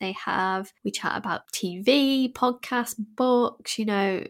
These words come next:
there's so much that goes on within the Slack channel, and it really is just an opportunity to put all of those kind of water cooler moments that we miss so much when we're not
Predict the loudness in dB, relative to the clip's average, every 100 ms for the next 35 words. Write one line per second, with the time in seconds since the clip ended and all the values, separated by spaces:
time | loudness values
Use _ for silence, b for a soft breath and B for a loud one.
0 | -8 -4 0 0 2 2 4 2 0 -2
1 | 0 -2 0 0 0 -2 2 4 4 4
2 | 2 -2 -6 -6 -4 -2 -2 -4 -6 -6
3 | -4 -6 -4 0 2 2 2 0 0 -2
4 | -2 -4 -4 -2 -2 -4 -4 -4 -4 -6
5 | -8 -8 -12 -8 -4 -2 -2 -4 -6 -6
6 | -6 -8 -8 -8 -2 -2 -2 -4 -4 -4
7 | -4 -6 -6 -6 -8 -10 -10 -12 _ -4
8 | -2 2 2 2 0 2 2 2 0 -4
9 | -6 -4 -2 -2 0 -2